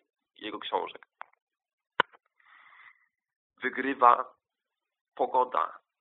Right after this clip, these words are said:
ducha, wygrywa jakaś taka pogodna chęć,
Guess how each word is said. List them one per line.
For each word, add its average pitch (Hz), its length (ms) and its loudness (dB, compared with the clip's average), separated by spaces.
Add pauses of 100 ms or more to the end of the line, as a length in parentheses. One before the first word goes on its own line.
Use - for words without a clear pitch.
ducha, 101 500 -2
wygrywa 113 920 4
jakaś - 280 -8
taka - 500 -12 (360)
pogodna 120 960 -4 (760)
chęć, - 680 0